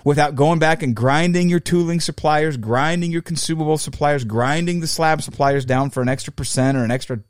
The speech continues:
fifty cents a square foot. You don't have to, you don't have to do that to yourself or to them.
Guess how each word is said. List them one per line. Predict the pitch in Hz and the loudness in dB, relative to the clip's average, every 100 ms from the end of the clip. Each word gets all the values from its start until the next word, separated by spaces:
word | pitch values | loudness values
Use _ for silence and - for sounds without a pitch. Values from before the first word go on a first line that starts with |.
| _ | _
fifty | - 143 143 | -10 -8 -6
cents | 135 135 | -6 -6
a | 120 | -6
square | - 127 | -4 -2
foot. | 139 123 123 - - - - - - - - | -2 0 -2 -4 -18 -20 -20 -20 -20 -20 -4
You | 131 | 0
don't | |
have | 156 - | 2 2
to, | 143 107 | 0 2
you | |
don't | 151 165 | 2 2
have | 156 - | 2 0
to | 131 117 - _ _ _ _ _ _ _ _ 139 | -2 -2 -8 _ _ _ _ _ _ _ _ 0
do | 170 202 | 4 4
that | 156 | 2
to | 151 | 0
yourself | 151 135 151 147 | 0 2 2 2
or | 156 | 2
to | 170 | 4
them. | 165 135 131 143 | 2 2 2 -2